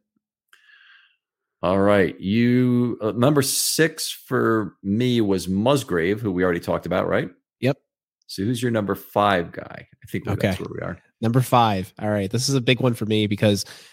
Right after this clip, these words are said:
Speaker 2: this is the guy I kinda have a star next to. And I was telling <laughs> Ken before the show, I wouldn't be shocked if he went undrafted, uh, which is, you know,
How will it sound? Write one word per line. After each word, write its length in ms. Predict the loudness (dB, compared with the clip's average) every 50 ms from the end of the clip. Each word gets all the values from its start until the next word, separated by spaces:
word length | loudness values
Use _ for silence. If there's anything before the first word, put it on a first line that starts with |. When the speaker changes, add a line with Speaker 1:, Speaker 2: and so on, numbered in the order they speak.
| _ -8
Speaker 2:
this 120 | -4 -4
is 80 | -2 -2
the 40 | 0
guy 180 | 2 2 2 2
I 40 | 2
kinda 160 | 2 0 2
have 140 | 0 0 -2
a 60 | -2
star 260 | -2 0 0 0 2
next 220 | -2 -2 -4 -6 -4
to. 300 | -2 -2 0 0 -2 -4 -10 -20 -18 -10 -6
And 160 | -4 -2 -2
I 60 | -2
was 100 | -2 0
telling 320 | 0 0 0 0 -2 -6 _ _ _ -6
<laughs> 220 | -6 -2 -2 4 4
Ken 200 | 6 4 4 4
before 340 | 4 4 4 4 4 2 2
the 100 | 2 0
show, 240 | 0 0 0 0
I 60 | 2 2
wouldn't 180 | 2 2 2
be 140 | 2 0 0
shocked 340 | 0 0 -2 -2 -4 -4 -8
if 80 | -8
he 60 | -6 -4
went 160 | -4 -4 -6
undrafted, 480 | -6 -6 -6 -6 -6 -8 -8 -10 -12 -12 -16 -20 -18 -18 -18 -18 -12 -4
uh, 220 | 0 2 2 2
which 180 | 2 0 0 0
is, 140 | 0 -2 -2 _ _ _ _ _ _ -18 -18 -18 _ _ _ 0
you 120 | 2 2
know, 180 | 4 4 0